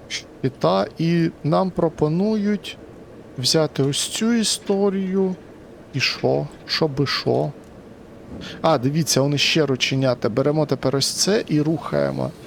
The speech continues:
І, е, зачиняємо ось це вікно. Отак. А іще можна більше зачинити? Давайте іще зачиняємо. Оп, повністю зачинили. До стовпа витягли.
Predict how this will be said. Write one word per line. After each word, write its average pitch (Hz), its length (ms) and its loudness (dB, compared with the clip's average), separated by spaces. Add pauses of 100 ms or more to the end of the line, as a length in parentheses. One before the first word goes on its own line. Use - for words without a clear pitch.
(500)
І, 190 300 2 (800)
е, 151 80 4
зачиняємо 151 1120 2 (140)
ось 139 200 0
це 147 240 2
вікно. 135 580 -2 (1300)
Отак. 185 540 -2 (840)
А 82 80 2
іще 135 420 2
можна 175 380 2
більше 135 400 0
зачинити? 131 640 -2
Давайте 120 460 0
іще 123 760 0
зачиняємо. 180 920 0 (540)
Оп, 202 240 2 (100)
повністю 131 580 2
зачинили. 196 840 2 (840)
До 147 200 2
стовпа 139 800 0
витягли. 156 720 0